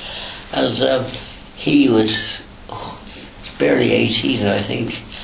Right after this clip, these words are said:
and he was ki-, I killed another pilot just before his ninetieth birthday,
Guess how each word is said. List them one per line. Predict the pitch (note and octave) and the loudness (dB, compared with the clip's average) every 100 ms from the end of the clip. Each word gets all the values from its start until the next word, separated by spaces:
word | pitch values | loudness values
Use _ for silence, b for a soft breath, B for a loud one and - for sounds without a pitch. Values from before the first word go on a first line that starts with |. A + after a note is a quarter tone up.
| B - | B -2
and | A#2+ A#2 | 0 2
he | C3+ A2+ | 2 2
was | G#2 | 2
ki-, | - - - - | 0 -4 -4 -4
I | B2 C#3+ | -2 -2
killed | D#3 - C3+ A2+ G#2 | 0 0 0 0 0
another | G2 G#2+ G#2 G2 | 0 2 2 0
pilot | - - G#2 G#2+ - | 2 2 2 2 0
just | - - - - | 0 -2 -2 -4
before | - A2 G2 | -2 0 2
his | G#2+ G#2 - - | 2 0 -2 2
ninetieth | A2+ G#2+ G#2+ - - - | 4 4 0 -2 -4 0
birthday, | G#2 G2 - - - | 0 0 0 0 -2